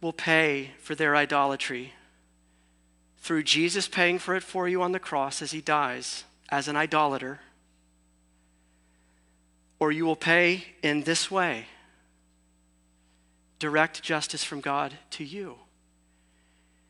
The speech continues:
These prophets of Baal are a warning to us. They're a picture, they're a little intrusion of a future reality.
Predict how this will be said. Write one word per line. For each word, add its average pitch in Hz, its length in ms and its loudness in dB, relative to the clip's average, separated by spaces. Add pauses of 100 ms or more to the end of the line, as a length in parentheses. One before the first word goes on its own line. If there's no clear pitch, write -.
(300)
These 202 260 0
prophets 196 500 2
of 135 200 -8
Baal 160 400 4
are 147 160 0
a 135 80 -2
warning 139 640 -2 (440)
to - 180 -10
us. - 460 0 (320)
They're 170 220 8
a 151 160 4
picture, - 440 2
they're 147 140 4
a 156 60 6
little 175 240 4
intrusion 170 680 2
of 143 100 -2
a 143 40 -6
future 185 400 -2
reality. 180 640 4